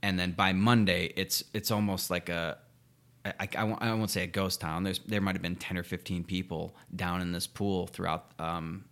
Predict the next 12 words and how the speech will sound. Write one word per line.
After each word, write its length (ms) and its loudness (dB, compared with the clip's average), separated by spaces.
when, 220 -6
when 140 -4
I 80 -4
left 360 -4
it 200 -2
after 300 -4
sunset. 600 -2
But, 260 -4
I 80 -2
mean, 260 0
you 160 4
could 240 4